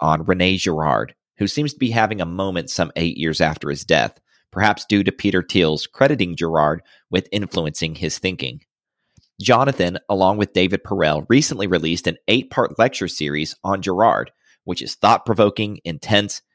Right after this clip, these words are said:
and very educational. I suspect many of you will watch or listen to it after hearing this discussion. Get ready to learn.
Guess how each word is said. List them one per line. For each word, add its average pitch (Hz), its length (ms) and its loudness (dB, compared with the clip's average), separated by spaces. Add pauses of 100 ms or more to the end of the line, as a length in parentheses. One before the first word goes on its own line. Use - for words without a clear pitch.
(180)
and 85 120 -8
very 101 320 4
educational. 80 840 -2
I 78 80 -2
suspect - 540 0 (340)
many 117 240 2
of 80 100 -2
you 82 200 -2
will 82 140 -4
watch 85 420 2
or 82 120 -4
listen 78 340 -4
to 73 180 -2
it 80 160 0
after 80 260 -2
hearing 78 240 -4
this 120 160 2
discussion. - 540 -6 (680)
Get 101 320 2
ready 90 360 4
to - 120 -2
learn. 73 400 -8